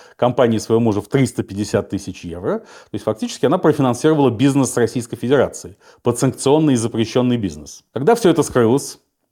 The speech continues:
в прошлом году, в две тысячи двадцать третьем, шестьдесят шесть процентов эстонских избирателей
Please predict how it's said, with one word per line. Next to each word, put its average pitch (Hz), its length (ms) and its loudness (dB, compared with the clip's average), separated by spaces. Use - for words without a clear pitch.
в - 80 -20
прошлом 123 300 -2
году, 104 400 -2
в - 40 -20
две 127 80 -4
тысячи 127 180 -4
двадцать 135 300 0
третьем, 139 440 0
шестьдесят 147 540 0
шесть - 340 2
процентов 120 440 0
эстонских 120 500 -4
избирателей 190 640 -2